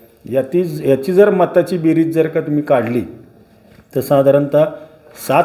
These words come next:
हजार पाचशे तीस मतं ही भारतीय जनता पक्षाच्या उमेदवारांना त्या ठिकाणी मिळालेली आहेत. याचा अर्थ असा आहे की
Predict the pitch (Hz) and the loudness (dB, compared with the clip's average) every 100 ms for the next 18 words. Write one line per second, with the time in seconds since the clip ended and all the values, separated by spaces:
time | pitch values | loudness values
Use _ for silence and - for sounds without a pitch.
0 | 131 131 147 143 - 143 - 175 160 - | 0 0 2 0 0 -2 -2 -4 -4 -2
1 | 214 208 147 151 151 180 - - - - | -2 -2 0 0 4 4 2 -4 -20 -20
2 | - - - _ - 170 190 139 123 - | -20 -20 -20 _ -6 -4 -2 -2 -2 0
3 | 214 202 170 160 160 143 - 151 139 196 | 2 4 2 2 0 -2 -4 -6 0 2
4 | 180 135 135 135 127 127 143 - 117 - | 2 2 0 0 0 0 -6 -6 -8 -8
5 | 120 123 98 95 87 82 76 - - - | -8 -6 -6 -8 -12 -16 -20 -20 -20 -20
6 | - - - - - - 120 139 165 170 | -20 -20 -20 -20 -20 -4 0 4 2 4
7 | 190 165 180 165 175 - - _ _ _ | 4 6 4 4 -2 -8 -20 _ _ _
8 | - 180 190 185 | -10 -6 -6 -8